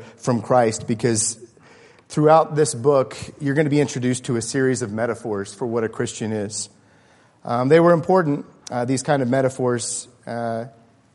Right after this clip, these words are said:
in Christ's teaching. He said, "We were salt, light, sheep, branches on a vine." And John three, Christ even said that we're like the wind. I like that one.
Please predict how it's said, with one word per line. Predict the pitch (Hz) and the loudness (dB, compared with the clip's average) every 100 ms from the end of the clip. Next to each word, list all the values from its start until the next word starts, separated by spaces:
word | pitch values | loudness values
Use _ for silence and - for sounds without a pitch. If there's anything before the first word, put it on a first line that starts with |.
| _ _ - | _ _ -6
in | 135 | -4
Christ's | 131 165 143 139 - | -2 0 0 0 -6
teaching. | 120 104 110 104 | -10 -8 -8 -8
He | 117 | -8
said, | 127 139 | -4 -2
"We | 117 135 | 0 0
were | 127 | 0
salt, | 120 - 113 101 - - _ _ | -2 -4 -6 -6 -14 -20 _ _
light, | 120 120 110 - - _ _ - | -2 0 0 -6 -20 _ _ -16
sheep, | - 139 110 - - _ _ _ _ _ - | -8 -6 -6 -10 -20 _ _ _ _ _ -4
branches | 127 147 143 135 | 0 0 -2 -2
on | 131 131 | -2 0
a | 117 | -2
vine." | 110 120 113 107 98 - _ _ _ _ _ _ | -2 -2 -2 -6 -10 -16 _ _ _ _ _ _
And | - 104 104 | -10 -6 -4
John | 107 147 151 139 | 4 4 4 2
three, | 135 143 143 147 - - - - | 2 2 4 0 -6 -16 -20 -4
Christ | 139 135 127 | 0 0 0
even | 143 127 | -2 -2
said | - 131 | 0 0
that | 127 | 0
we're | 123 123 | -2 -2
like | 123 123 | -2 -2
the | 127 | -4
wind. | 113 123 107 92 - - | -4 -6 -6 -10 -14 -16
I | 113 | -10
like | 113 110 107 | -6 -6 -6
that | 101 - | -8 -8
one. | 107 | -12